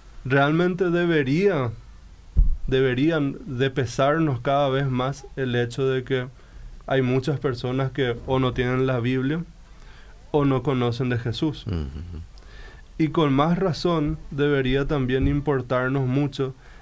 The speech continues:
Speaker 1: el hecho de fomentar o de ser, por así decirlo, la conciencia de la sociedad.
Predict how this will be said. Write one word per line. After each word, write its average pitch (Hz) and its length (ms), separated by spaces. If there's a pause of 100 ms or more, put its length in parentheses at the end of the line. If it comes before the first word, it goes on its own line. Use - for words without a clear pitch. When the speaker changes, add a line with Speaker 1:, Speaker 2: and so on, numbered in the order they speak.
(140)
Speaker 1:
el 131 220
hecho 143 420
de 143 260 (960)
fomentar 143 880
o 139 200
de 131 160
ser, 151 400 (140)
por 131 140
así 120 200
decirlo, 131 500
la 135 220
conciencia 135 720
de 139 80
la 139 120
sociedad. 123 580